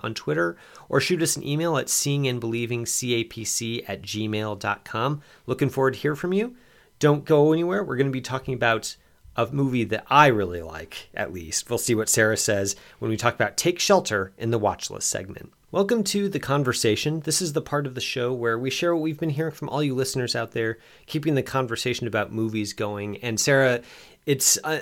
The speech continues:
inevitable that since the Oscars were recently announced that, you know, a lot of people are gonna be going back and maybe filling in some of the gaps, uh, in their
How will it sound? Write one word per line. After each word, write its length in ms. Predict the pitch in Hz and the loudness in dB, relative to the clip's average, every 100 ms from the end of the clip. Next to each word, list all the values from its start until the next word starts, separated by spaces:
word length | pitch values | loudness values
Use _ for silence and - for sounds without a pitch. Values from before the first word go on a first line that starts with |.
| - | 0
inevitable 600 | 160 165 165 208 233 240 | 4 4 4 4 4 4
that 260 | 151 131 120 | 4 2 4
since 320 | - 143 127 | 4 4 2
the 240 | 123 123 120 | -2 -2 -2
Oscars 440 | 123 127 147 120 | -2 -2 2 2
were 340 | 107 113 110 104 | 2 2 2 0
recently 540 | 113 139 131 117 113 | 0 2 0 0 0
announced 540 | 101 104 104 104 - 104 | 2 2 2 0 -2 0
that, 320 | 110 101 - - - - | 0 0 -4 -10 -20 -8
you 100 | 120 | 0
know, 100 | 117 | 2
a 40 | 110 | 4
lot 220 | 127 117 | 4 4
of 60 | |
people 220 | - 120 113 | 0 -2 0
are 80 | |
gonna 160 | 104 107 | 0 -2
be 100 | 104 | -2
going 260 | 98 101 98 | -4 -4 -2
back 240 | 98 95 | -4 -2
and 60 | 107 | -2
maybe 160 | 101 98 | -2 -2
filling 320 | - 113 107 | 0 0 0
in 80 | 101 | -2
some 240 | - 104 | -2 -4
of 60 | 95 | -4
the 80 | 92 | -6
gaps, 640 | 101 92 95 - - - 120 | -6 -8 -6 -4 -2 -4 -4
uh, 320 | 98 92 90 | -4 -4 -4
in 400 | 104 101 95 85 - | -2 -2 -4 -6 -4
their 520 | 110 101 95 92 | -2 0 0 -2